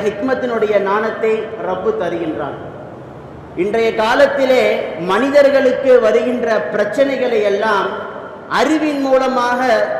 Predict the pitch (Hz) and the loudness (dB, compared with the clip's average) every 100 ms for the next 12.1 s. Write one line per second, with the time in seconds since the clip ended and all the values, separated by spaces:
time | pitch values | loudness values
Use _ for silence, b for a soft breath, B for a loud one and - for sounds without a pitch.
0 | - 262 302 302 285 254 247 240 247 247 | -4 -2 0 0 0 -2 -2 -2 0 0
1 | 233 247 233 220 208 196 220 196 196 214 | 2 2 0 0 -2 -2 -2 -2 0 0
2 | 262 269 - - - - 220 226 220 240 | 0 -4 -10 -14 -8 -4 0 0 0 0
3 | 226 220 294 285 247 208 175 - - - | 0 0 0 0 0 -2 -4 -8 -12 -14
4 | - 208 208 220 190 - 196 262 311 294 | -4 0 2 4 2 -2 -2 0 0 0
5 | - 262 262 254 254 254 254 240 247 247 | 0 2 2 2 0 0 2 4 4 2
6 | 233 - 220 220 226 220 165 - - - | -2 0 0 0 2 0 -2 -4 -8 -8
7 | - 202 220 190 196 262 277 269 247 220 | -2 2 2 2 0 2 4 6 6 6
8 | 185 165 226 269 277 262 254 233 220 202 | 2 0 0 2 2 2 2 0 0 -2
9 | 220 254 233 214 185 165 151 - - - | -4 -4 -4 -4 -2 -2 -4 -8 -12 -14
10 | - - 190 226 254 240 175 - 156 220 | -16 -4 -2 0 2 2 0 -6 0 0
11 | 285 320 302 277 247 233 269 262 240 220 | 2 4 6 6 4 0 0 0 0 -2